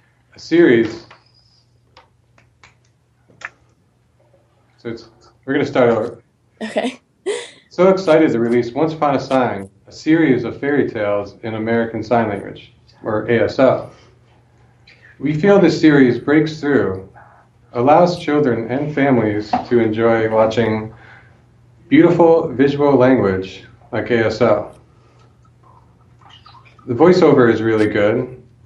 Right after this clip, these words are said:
Speaker 1: and there is English subtitling, making Once Upon a Sign stories accessible for both deaf and hearing children to watch.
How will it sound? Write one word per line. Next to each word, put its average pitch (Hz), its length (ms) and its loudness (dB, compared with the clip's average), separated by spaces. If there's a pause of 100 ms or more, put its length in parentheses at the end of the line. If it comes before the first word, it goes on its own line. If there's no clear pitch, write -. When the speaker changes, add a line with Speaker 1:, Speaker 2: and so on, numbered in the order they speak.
(140)
Speaker 1:
and 120 140 -2
there 135 160 4
is 143 200 2
English 117 520 -2
subtitling, - 800 -4 (3000)
making 135 320 4
Once 160 180 4
Upon 151 200 2
a 123 60 2
Sign 120 320 0
stories 113 480 -4
accessible 120 760 -2
for 113 180 -8
both 120 580 -2
deaf 117 360 -2 (180)
and 104 520 -4 (360)
hearing 107 240 -4
children 98 520 -4
to 110 140 -8
watch. - 460 -2